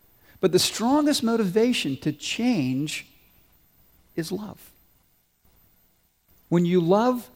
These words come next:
Jesus so much that you want to please him and bring joy to his heart. And that's why, really, the very best strategy to break free from an addiction is to deepen your relationship with Christ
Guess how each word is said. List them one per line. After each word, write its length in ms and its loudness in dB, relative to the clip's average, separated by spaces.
Jesus 960 -4
so 320 0
much 800 -2
that 160 -2
you 80 2
want 160 2
to 40 0
please 440 0
him 320 0
and 120 -2
bring 220 -2
joy 260 -4
to 160 -8
his 200 -4
heart. 280 -8
And 120 2
that's 280 2
why, 260 2
really, 380 2
the 100 2
very 280 6
best 220 2
strategy 440 0
to 80 2
break 380 2
free 340 2
from 240 -2
an 80 2
addiction 460 -2
is 180 -4
to 80 -2
deepen 340 0
your 120 0
relationship 560 0
with 120 -12
Christ 460 -8